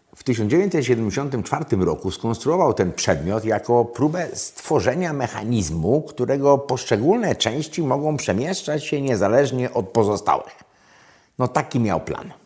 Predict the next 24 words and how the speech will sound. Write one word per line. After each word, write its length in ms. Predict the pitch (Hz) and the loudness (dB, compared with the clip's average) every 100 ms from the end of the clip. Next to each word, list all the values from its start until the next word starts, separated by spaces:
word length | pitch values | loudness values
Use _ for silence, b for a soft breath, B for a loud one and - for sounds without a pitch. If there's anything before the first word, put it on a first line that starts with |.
| _ _ _ _ B B B B B B B B B B | _ _ _ _ B B B B B B B B B B
I 100 | 123 | 2
mało 240 | 160 214 175 | 8 8 8
tego, 340 | 82 67 - | 4 0 -6
mają 260 | 113 160 175 | 2 4 4
przemieszczać 560 | - 135 202 208 190 - | 4 4 4 0 -2 2
się 140 | 160 | 2
bez 360 | 127 170 262 208 | 4 2 2 2
naruszenia 580 | 156 131 - 143 135 - | 4 4 2 0 0 0
integralności 880 | 233 247 180 127 110 113 120 - 104 | 0 2 4 6 6 6 2 -2 -4
całości. 600 | 110 98 82 - - - _ _ _ _ _ _ _ _ _ | 4 6 6 0 -10 -18 _ _ _ _ _ _ _ _ _
Przy 160 | - 92 | -2 0
okazji 360 | 120 196 107 | 4 4 4
jego 180 | 80 82 | 0 0
studenci 600 | - 110 156 95 113 165 B B - | -2 -4 -2 -2 -4 -4 B B -6
mieli 220 | 110 107 | -2 2
lepiej 360 | 139 160 151 139 | 2 2 0 0
rozumieć 440 | 104 95 104 95 | -2 0 0 -2
przestrzeń. 520 | - 78 - - - - _ _ _ _ | -4 -6 -6 -12 -14 -20 _ _ _ _
No 120 | 139 | -10
po 200 | 135 131 | -4 -2
to 200 | 117 98 | 0 -2
powstała 640 | 95 - 90 - 78 69 69 | -2 -6 -8 -6 -4 -2 -2
kostka 400 | - - - 60 | -6 -12 -12 -14
Rubika. 360 | 60 - - | -14 -18 -20